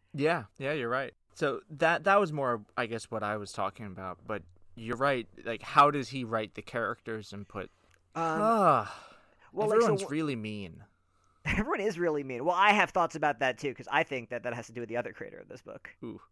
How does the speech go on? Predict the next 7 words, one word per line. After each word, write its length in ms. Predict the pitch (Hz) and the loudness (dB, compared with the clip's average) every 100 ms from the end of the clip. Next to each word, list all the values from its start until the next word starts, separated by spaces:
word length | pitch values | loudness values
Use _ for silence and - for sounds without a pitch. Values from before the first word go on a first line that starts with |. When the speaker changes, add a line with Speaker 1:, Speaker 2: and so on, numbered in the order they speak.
| _ _ _ _ _ | _ _ _ _ _
Speaker 1:
Yeah, 160 | 127 - | -2 0
everyone's 400 | 139 180 165 113 | 2 2 2 -2
really 600 | 104 107 117 139 117 104 | -12 -10 0 0 2 -2
mean. 460 | 95 101 90 - - _ _ _ _ | -4 -6 -8 -12 -18 _ _ _ _
But 520 | 127 117 110 107 101 - | 2 4 4 2 -4 -10
Stan 600 | - - 160 180 165 147 | -10 -6 -4 -4 -4 -4
Lee 340 | 135 131 123 | -6 -6 -8